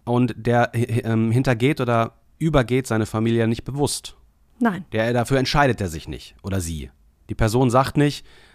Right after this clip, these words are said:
Speaker 1: "Ja, hier, komm, ist ja egal, was zu Hause abgeht, ich muss, ich mach das jetzt einfach so, ich mach jetzt Karriere und mir ist das total egal, wie es meiner Familie geht." Das stimmt ja nicht. Sondern die sind eigenständig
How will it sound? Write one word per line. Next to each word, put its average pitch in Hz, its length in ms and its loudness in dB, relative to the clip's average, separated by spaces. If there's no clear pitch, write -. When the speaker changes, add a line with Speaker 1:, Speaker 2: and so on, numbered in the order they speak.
Speaker 1:
"Ja, 107 120 -2
hier, 123 180 6
komm, 143 220 4
ist 110 100 -2
ja 110 80 2
egal, 113 260 2
was 147 100 -6
zu 135 120 -2
Hause 139 200 0
abgeht, 143 280 -2
ich 127 60 -2
muss, 131 180 -2
ich 110 120 -8
mach 123 140 -2
das 90 180 -8
jetzt - 160 -12
einfach - 280 -14
so, - 120 -12
ich - 120 -14
mach 95 140 -4
jetzt 98 160 -6
Karriere 101 420 2
und 87 240 -6
mir 104 120 0
ist - 120 -4
das 101 100 -8
total 107 300 -2
egal, 113 320 2
wie 104 40 -2
es - 100 -6
meiner 95 180 -2
Familie 113 340 2
geht." 76 180 -8
Das 117 80 -2
stimmt - 220 2
ja 71 80 -4
nicht. - 240 -14
Sondern 113 240 0
die 123 60 0
sind 120 140 -2
eigenständig 151 760 -2